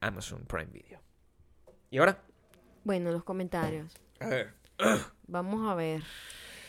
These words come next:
Speaker 1: ¿Sabes qué? Em, tal vez podrías agarrar el comentario de,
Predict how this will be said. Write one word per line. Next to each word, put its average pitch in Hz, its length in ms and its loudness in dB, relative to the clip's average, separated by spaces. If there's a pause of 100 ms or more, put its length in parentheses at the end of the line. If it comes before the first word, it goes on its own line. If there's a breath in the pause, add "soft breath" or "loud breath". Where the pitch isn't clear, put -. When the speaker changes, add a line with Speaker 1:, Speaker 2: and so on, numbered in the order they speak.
(580 loud breath)
Speaker 1:
¿Sabes 147 200 2
qué? 175 180 2
Em, 104 520 2 (1160 loud breath)
tal 117 120 0
vez - 320 0 (760 soft breath)
podrías 107 280 0
agarrar 107 320 0
el 117 80 -2
comentario 110 640 0
de, 98 340 -2